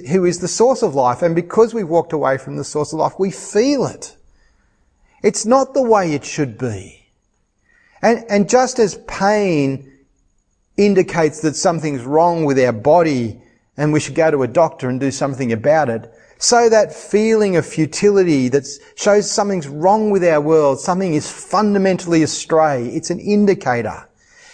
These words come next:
And hence the Bible's great story of God's rescue mission to save us from the consequences of us having walked away from him. Now you might think, "Well, there's gotta be something that, that gives life meaning and purpose."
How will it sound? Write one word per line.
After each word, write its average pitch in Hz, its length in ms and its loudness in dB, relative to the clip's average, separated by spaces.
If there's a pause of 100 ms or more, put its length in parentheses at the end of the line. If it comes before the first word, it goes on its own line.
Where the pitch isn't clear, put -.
And 190 140 2
hence 220 240 2
the 185 120 -4
Bible's 156 440 0
great 147 240 0
story 165 720 2 (440)
of 127 160 -6
God's 147 260 0
rescue 175 440 -2
mission 135 380 -2
to 135 100 -6
save 185 500 0
us - 400 -6 (280)
from 160 160 -2
the 156 80 0
consequences 156 880 -2
of 117 120 -2
us 127 300 -2 (260)
having 131 320 -2
walked 135 280 0
away 120 320 0
from 117 240 -8
him. 85 420 -14 (1700)
Now 202 140 4
you 220 160 4
might 262 280 4
think, 202 380 0
"Well, 185 400 2 (460)
there's 220 180 2
gotta 285 200 2
be 262 100 -4
something 196 720 -4
that, 123 380 -4
that 139 220 -2
gives 127 300 0
life 120 500 0
meaning 120 380 -2
and 110 100 -4
purpose." 113 640 -4